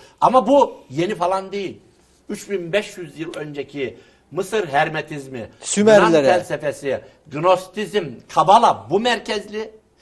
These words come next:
Speaker 1: Adam Katman, varlıkta birlik bu merkezli ve bugün geldik veriizmde dataya, bilgiye dayalı bir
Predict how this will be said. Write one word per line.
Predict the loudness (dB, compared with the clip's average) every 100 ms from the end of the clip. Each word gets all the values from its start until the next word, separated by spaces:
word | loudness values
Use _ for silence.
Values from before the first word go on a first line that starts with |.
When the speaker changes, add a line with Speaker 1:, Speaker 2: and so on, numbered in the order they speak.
| _ _ _ _
Speaker 1:
Adam | -12 0 4 4 2 2
Katman, | 0 0 -2 -6 -6 2
varlıkta | 4 4 0 -2 -2
birlik | -2 -6 -10
bu | -12 -4 0
merkezli | 2 2 0 -2 -2 -6 -2 -2 -4 -20 _ _ _ _ _
ve | 0 0 0 -4 _ _ _
bugün | -14 -12 -12 -4
geldik | -2 -2 -8 -16 -14 -10
veriizmde | -8 -8 -10 -12 -10 -12 -8 -8 -4
dataya, | -4 -2 0 0 -2 -10
bilgiye | -16 -12 -8 -6
dayalı | -4 -4 -4
bir | -10